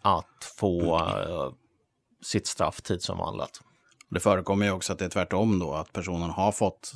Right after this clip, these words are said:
Speaker 2: tidsbestämt i tingsrätten kanske, men att åklagaren går vidare och tycker att nej, men det borde han inte få. Så att då tar de fallet vidare till hovrätten, och det händer ju att det ändras, ehm, även åt det hållet då.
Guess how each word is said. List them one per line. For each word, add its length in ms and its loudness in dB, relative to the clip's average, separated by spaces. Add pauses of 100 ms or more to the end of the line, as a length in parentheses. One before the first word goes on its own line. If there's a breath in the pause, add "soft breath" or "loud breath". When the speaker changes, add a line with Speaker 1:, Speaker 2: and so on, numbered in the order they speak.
Speaker 2:
tidsbestämt 580 -4
i 40 -12
tingsrätten 540 -2
kanske, 300 -4
men 100 -2
att 140 -6
åklagaren 640 2
går 80 -2
vidare 380 -2
och 80 -6 (260)
tycker 220 -4
att 140 -6
nej, 140 -2
men 300 -4
det 80 -8
borde 220 -2
han 100 0
inte 180 -6
få. 260 -6 (600 loud breath)
Så 120 -10
att 60 -8
då 120 -2
tar 200 2
de 300 8
fallet 360 2
vidare 260 -2
till 100 -6
hovrätten, 540 -6
och 60 -6
det 80 -4
händer 300 0
ju 60 2
att 100 -2
det 80 -2
ändras, 760 -4 (120)
ehm, 360 -4 (280)
även 240 -2
åt 120 -6
det 140 2
hållet 340 -2
då. 160 -10